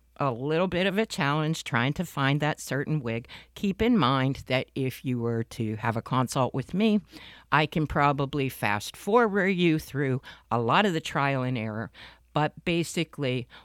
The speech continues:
when you put a wig on, it should feel like a part of you. Now,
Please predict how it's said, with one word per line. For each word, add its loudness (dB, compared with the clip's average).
when 4
you 4
put 2
a 2
wig -2
on, -2
it 2
should 0
feel -2
like -2
a -6
part -4
of -6
you. -8
Now, -4